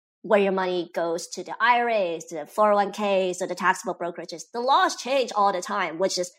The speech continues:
I think, what freaks people out the most. It's like, "Oh, something you learned five years ago now no longer applies."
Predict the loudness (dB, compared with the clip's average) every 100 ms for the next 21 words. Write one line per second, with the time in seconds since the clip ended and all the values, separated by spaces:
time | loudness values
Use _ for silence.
0 | -2 0 0 0 0 0 -4 -4 -4 -4
1 | -4 -2 0 0 -2 -6 -4 -4 -2 -4
2 | 0 2 2 2 -2 -2 0 0 -2 2
3 | 2 2 -2 0 0 2 2 2 -2 -2
4 | -4 -2 0 0